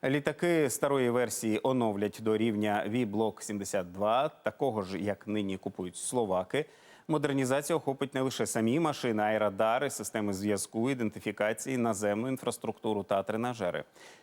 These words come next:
Ф шістнадцять вже два десятиліття захищають польське небо та виконують місії нато за кордоном.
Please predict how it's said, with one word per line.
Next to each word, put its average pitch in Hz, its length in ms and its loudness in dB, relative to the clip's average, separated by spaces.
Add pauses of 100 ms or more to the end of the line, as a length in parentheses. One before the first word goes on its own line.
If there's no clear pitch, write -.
(180)
Ф 165 120 0
шістнадцять 170 480 0
вже 123 200 0
два 127 180 2
десятиліття 123 580 -2
захищають 98 580 -2
польське 101 340 -4
небо 127 280 -2
та 104 180 0
виконують 113 460 -2
місії 110 380 -2
нато 107 340 0
за 110 120 -2
кордоном. 92 600 -6